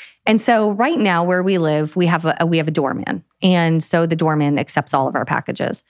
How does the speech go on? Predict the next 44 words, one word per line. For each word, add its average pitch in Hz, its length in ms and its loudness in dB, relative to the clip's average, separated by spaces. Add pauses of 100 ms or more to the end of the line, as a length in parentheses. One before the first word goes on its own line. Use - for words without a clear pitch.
(180)
So - 120 0
we 285 60 4
don't 254 140 2
have 214 180 0
this 165 160 -2
problem. 120 380 -4 (320)
But 208 100 4
where 208 160 2
we're 185 140 0
moving 240 480 2
to, 147 400 0 (280)
we're 185 160 2
like, 160 380 0 (320)
"We 185 180 2
don't 175 140 2
know 160 60 2
what 151 140 0
to - 80 -8
do." 151 120 0 (520)
So - 160 0
we 233 180 4
asked 240 320 -2
the 226 180 -4
owner 170 260 2
of 185 120 -2
the 233 80 2
apartment 151 500 -2 (200)
what 175 200 2
he 330 200 0
does. - 360 -4 (480)
And 165 280 4
he 208 140 0
said, 180 260 -2
"Well, 170 120 2
you're 185 240 -2
always 202 320 0
welcome 202 280 0
to 185 80 2
send 165 240 0
it 170 80 -4
to - 80 -8
my 214 100 2
law 143 320 0
office. 127 500 -2